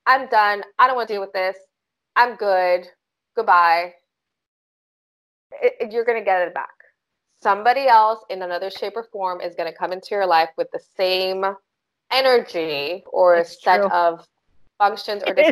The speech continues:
Speaker 1: dysfunctions until you learn your lesson.
Speaker 2: It's
Speaker 1: So,
Speaker 2: all true. <laughs>
Speaker 1: figure it out now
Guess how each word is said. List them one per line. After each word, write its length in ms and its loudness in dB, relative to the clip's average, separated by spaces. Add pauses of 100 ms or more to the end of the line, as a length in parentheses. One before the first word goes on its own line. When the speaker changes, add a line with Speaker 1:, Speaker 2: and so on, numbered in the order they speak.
Speaker 1:
dysfunctions 380 -4 (100)
until 680 -8 (500)
you 400 -8 (180)
learn 340 4
your 120 -2
lesson. 420 0 (400)
Speaker 2:
It's 140 6
Speaker 1:
So, 60 8
Speaker 2:
all 560 6
true. 600 2 (140)
<laughs> 300 2
Speaker 1:
figure 400 4
it 60 4
out 300 6 (180)
now 360 4